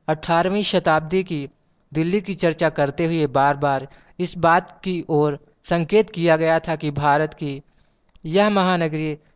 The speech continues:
सहस्त्रों सम्राटों की राजधानी रह चुकी थी, परंतु जब इसकी शोभा समाप्त हो गई, दिन प्रतिदिन आर्थिक कठिनाइयां बढ़ने लगीं,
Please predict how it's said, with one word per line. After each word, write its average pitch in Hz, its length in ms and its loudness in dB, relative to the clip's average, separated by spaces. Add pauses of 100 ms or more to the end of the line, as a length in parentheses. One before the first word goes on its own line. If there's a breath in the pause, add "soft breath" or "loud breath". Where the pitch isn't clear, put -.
(200)
सहस्त्रों 175 460 2
सम्राटों 160 520 0
की 165 100 -6
राजधानी 143 500 0
रह 135 160 -2
चुकी 139 320 -10
थी, 139 260 -14 (600 soft breath)
परंतु 151 280 0
जब 160 340 -2 (300 soft breath)
इसकी 165 240 -2
शोभा 196 380 2
समाप्त 185 480 2
हो 180 100 4
गई, 160 320 0 (300 soft breath)
दिन 208 240 2
प्रतिदिन 190 560 0
आर्थिक 165 420 0
कठिनाइयां 165 600 0
बढ़ने 147 300 0
लगीं, 151 380 -4